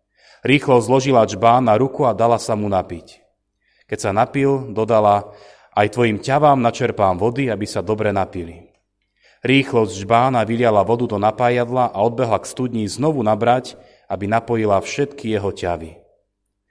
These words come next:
Muž vtedy padol na kolená, kláňal sa Hospodinovi a povedal:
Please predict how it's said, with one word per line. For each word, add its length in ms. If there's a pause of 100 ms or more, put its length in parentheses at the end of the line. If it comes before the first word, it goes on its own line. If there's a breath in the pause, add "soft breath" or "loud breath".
(300 soft breath)
Muž 320
vtedy 240
padol 240
na 160
kolená, 480
kláňal 400
sa 160
Hospodinovi 800
a 80
povedal: 640